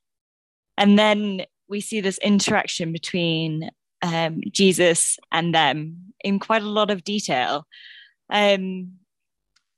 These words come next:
so, yeah, I think we get a taste of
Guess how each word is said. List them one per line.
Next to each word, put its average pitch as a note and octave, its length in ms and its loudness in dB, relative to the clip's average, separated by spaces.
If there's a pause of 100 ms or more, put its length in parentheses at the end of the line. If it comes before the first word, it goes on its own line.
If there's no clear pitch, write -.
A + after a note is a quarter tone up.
so, G#3 460 0 (1040)
yeah, F3+ 500 0 (460)
I A3 140 0
think A3+ 160 0
we A3+ 100 -4
get G#3+ 160 0
a G3 60 -2
taste A3 420 -4
of F#3+ 240 -2